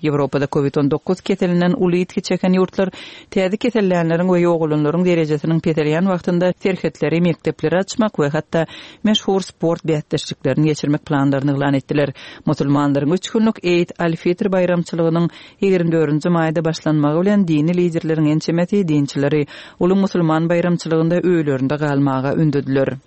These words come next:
Awganistanyň prezidenti Ashraf Ghani ýigirmi dördünji maýda iki müň Taliban ýetirlerini boşatmak işini başlady. We söýüşçüleriň Ramadan aýynyň soňunda Eid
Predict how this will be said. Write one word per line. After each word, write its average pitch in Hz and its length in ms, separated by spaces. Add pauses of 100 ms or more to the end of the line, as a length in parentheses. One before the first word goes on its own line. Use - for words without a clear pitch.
(140)
Awganistanyň 208 720
prezidenti 254 540
Ashraf 196 360
Ghani 208 220
ýigirmi 196 300
dördünji 185 340
maýda 220 260
iki 208 180
müň 220 460
Taliban 185 460
ýetirlerini 180 640
boşatmak 175 460
işini 165 220
başlady. 160 420
We 156 200
söýüşçüleriň 151 680 (400)
Ramadan 170 480
aýynyň 170 400
soňunda 180 360 (120)
Eid 180 260